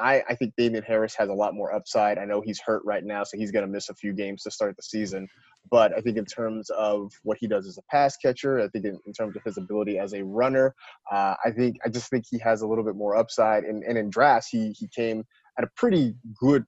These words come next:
price. So if, if you drafted him, don't freak out. Just hold on to him, stash him for a little bit, wait for him to come. And I think once we get to, you know, probably October or, you know, mid-October, something like that, I think you're gonna see him start to h-, take over a little bit in that backfield.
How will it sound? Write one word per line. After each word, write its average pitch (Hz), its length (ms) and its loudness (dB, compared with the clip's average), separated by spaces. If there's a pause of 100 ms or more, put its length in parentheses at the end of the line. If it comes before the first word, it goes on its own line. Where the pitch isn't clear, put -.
price. 123 320 4
So 113 160 2
if, 113 300 -4
if 127 200 -2
you 110 160 -2
drafted 117 440 0
him, 180 200 2 (520)
don't 127 180 2
freak 170 220 0
out. 110 320 6
Just - 140 -10
hold 120 200 4
on 123 180 4
to 120 140 2
him, 113 120 -2
stash 110 400 0
him 113 100 -4
for 117 80 0
a 107 60 2
little 107 140 0
bit, 104 180 2
wait 101 220 -2
for 117 120 -12
him 113 120 -4
to 117 80 -4
come. 104 240 -2
And 101 80 0
I 101 60 0
think 113 260 0
once 113 240 -2
we 113 100 0
get 107 380 0
to, 117 80 -2 (460)
you 104 100 -4
know, 98 80 2
probably 107 480 4
October 107 840 -2
or, 90 60 -8 (200)
you 98 80 -6
know, 98 60 -10
mid-October, 110 560 0
something 107 220 -6
like 113 180 -4
that, 117 180 0
I 117 60 -4
think 139 160 -4
you're 139 100 -2
gonna 120 140 0
see 117 220 0
him 113 240 -2 (200)
start - 380 0
to 113 80 -6
h-, - 40 -6 (260)
take 135 180 0
over 120 260 6
a 107 60 4
little 104 200 0
bit 104 180 -2
in 107 160 -2
that 98 220 -6
backfield. 107 540 0